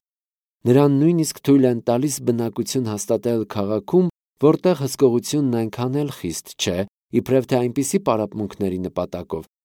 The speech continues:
որոնք հետաքրքրություն են ներկայացնում ֆրանսիական արվեստի համար։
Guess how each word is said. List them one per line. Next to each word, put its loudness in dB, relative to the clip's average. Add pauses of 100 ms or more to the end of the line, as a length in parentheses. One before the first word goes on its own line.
որոնք 6
հետաքրքրություն -2
են -4
ներկայացնում -2
ֆրանսիական -4
արվեստի -8
համար։ -18